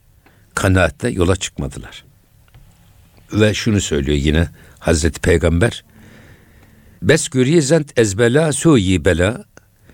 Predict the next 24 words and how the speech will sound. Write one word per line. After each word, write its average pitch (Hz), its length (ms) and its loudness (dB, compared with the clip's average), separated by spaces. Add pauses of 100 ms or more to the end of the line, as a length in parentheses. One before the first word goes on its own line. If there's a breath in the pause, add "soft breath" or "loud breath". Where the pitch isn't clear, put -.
(400 soft breath)
bes 151 240 2
cehent 113 360 -2 (220)
ezmaru 117 720 -2
suyi 135 560 -2
ecdiha." 82 840 -2 (960 soft breath)
Birçok 143 440 0
insan 143 380 -2 (200)
böyle 117 280 2
kendisini 120 540 -4
bir 117 120 -2
beladan 110 400 0
sakınırken 135 600 -4
bir 139 100 0
başka 95 360 -2
belaya, 80 400 0
beladan 117 440 0
daha 110 200 -2
başka 95 320 -4
bir 90 100 -4
belaya 85 440 0 (760 soft breath)
düçar 104 360 0
olurlar. 76 360 -4
Yağmurdan 104 540 0
kaçarken 98 580 -4